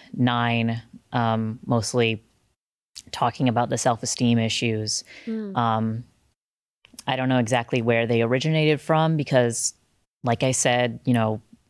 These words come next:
Speaker 1: I had really good parents. They didn't, you know, plant in the idea in my head that I was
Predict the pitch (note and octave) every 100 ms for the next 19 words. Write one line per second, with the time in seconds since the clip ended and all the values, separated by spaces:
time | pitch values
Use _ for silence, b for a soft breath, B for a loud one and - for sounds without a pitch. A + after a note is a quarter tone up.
0 | - B2 A#2+ A#2 A2+ A2+ _ _ _ _
1 | B2 B2 C#3 C#3 B2 - C3 C3+ D3+ -
2 | B2+ A#2+ B2 B2+ A#2 - - A2+ G#2+ A2+
3 | - _ _ b b b b _ _ -
4 | - A#2 A2 - - - - A#2+ B2+ B2
5 | A#2 - - A#2+ B2 A#2+ B2+ B2 A#2+ A2+
6 | A#2+ A#2+ A#2 A2+ A2 A2+ A2+ G#2+ -